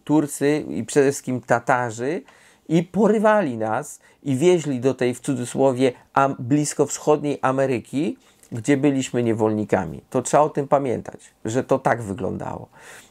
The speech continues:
I nie wiem do końca, jakie są te szacunki, ale były to ogromne ilości porwanych ludzi przez całe stulecia. I tutaj <laughs> ciężko to przyznać, ale to dopiero Rosja zakończyła ten proceder,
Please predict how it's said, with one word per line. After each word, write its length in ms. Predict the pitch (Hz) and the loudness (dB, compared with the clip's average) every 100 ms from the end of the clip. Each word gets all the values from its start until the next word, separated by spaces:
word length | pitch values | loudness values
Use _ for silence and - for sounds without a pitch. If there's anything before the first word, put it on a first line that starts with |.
| - | -2
I 360 | 127 131 131 76 76 - _ _ _ _ _ - | 4 6 6 4 -6 -12 _ _ _ _ _ 2
nie 200 | 143 190 | 6 6
wiem 160 | 143 117 | 4 0
do 100 | 117 | 0
końca, 320 | 123 117 120 | -2 0 0
jakie 200 | 110 110 | 0 -4
są 180 | 117 104 | -4 -4
te 100 | 113 | -2
szacunki, 600 | 120 107 110 107 147 - | -2 0 0 0 0 2
ale 240 | 139 135 | 4 2
były 260 | 135 139 135 | 2 0 2
to 180 | 143 | 0
ogromne 600 | - 120 123 127 139 139 | 0 0 2 2 0 -4
ilości 580 | 123 117 113 117 - - | -4 -2 0 0 -2 -10
porwanych 640 | - 104 101 104 117 139 135 | -6 -4 -2 0 0 -2 0
ludzi 540 | 123 110 104 135 262 - - - _ | 2 2 2 0 0 -4 -20 -20 _
przez 320 | - 123 120 | 0 0 0
całe 440 | - - 131 135 135 | -2 2 2 2 0
stulecia. 680 | - 139 139 131 - 95 - _ _ _ _ | 0 4 6 4 2 -10 -12 _ _ _ _
I 100 | 110 | -6
tutaj 400 | 135 131 143 143 143 - - - _ - | -2 2 4 4 2 -2 -12 -20 _ -20
<laughs> 680 | - - - - - _ - | -20 -20 -20 -20 -20 _ -12
ciężko 460 | - 139 147 139 | 0 2 2 -2
to 120 | - 127 | -4 -4
przyznać, 760 | - - 135 104 101 101 - - - - | -4 0 0 2 -2 -4 -8 -20 -20 -20
ale 220 | - 104 110 | 0 2 2
to 160 | 120 | 2
dopiero 500 | 123 123 143 139 139 | 0 0 2 4 4
Rosja 400 | 147 143 - 104 | 2 0 -2 -8
zakończyła 580 | 101 104 107 - 101 95 | -8 -8 -8 -6 -4 -4
ten 180 | - 98 | -4 -6
proceder, 640 | - 101 - 98 98 110 | -6 -4 -2 0 0 -2